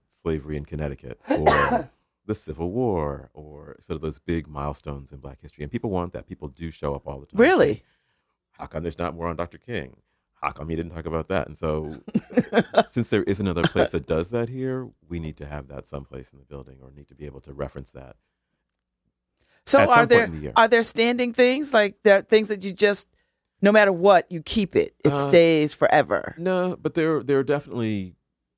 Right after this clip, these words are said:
Speaker 1: ways in which you try to factor in that narrative into most exhibitions so that you
Speaker 2: Mm-hmm.
Speaker 1: can come in if you've got a class that needs to talk about the Civil War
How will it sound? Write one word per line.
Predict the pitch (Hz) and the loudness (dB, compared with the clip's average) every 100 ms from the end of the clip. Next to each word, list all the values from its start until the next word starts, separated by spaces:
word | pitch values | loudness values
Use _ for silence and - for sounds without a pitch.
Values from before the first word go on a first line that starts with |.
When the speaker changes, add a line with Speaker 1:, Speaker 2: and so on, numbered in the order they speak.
| _ | _
Speaker 1:
ways | - 95 98 | -2 0 0
in | 98 | -4
which | 85 | -8
you | |
try | - | -4
to | 80 | -4
factor | - 80 80 87 | -2 -4 -4 -6
in | 80 80 78 76 _ _ _ - | -6 -8 -10 -16 _ _ _ -10
that | 80 73 78 | -8 -8 -10
narrative | 78 78 82 92 90 | -8 -8 -6 -8 -8
into | 85 - 80 71 73 _ _ _ _ | -10 -10 -14 -14 -20 _ _ _ _
most | 78 82 87 - | -6 -4 -4 -4
exhibitions | 80 - 76 80 101 110 127 - | -8 -8 -8 -8 -10 -16 -20 -10
so | 78 | -2
that | 117 | 2
you | 156 | 2
Speaker 2:
Mm-hmm. | 156 | 2
Speaker 1:
can | 160 | -2
come | - 82 | -6 -4
in | 80 80 80 _ _ _ - | -6 -8 -12 _ _ _ -20
if | 80 | -18
you've | 78 | -6
got | 80 | -6
a | 78 | -6
class | - 80 78 78 | -6 -2 -2 -6
that | - | -14
needs | 78 73 - | -8 -6 -6
to | |
talk | - 76 76 | -6 -8 -6
about | 69 - | -10 -12
the | |
Civil | - 73 69 | -14 -20 -10
War | 87 117 110 92 78 | -4 -2 -2 -4 -6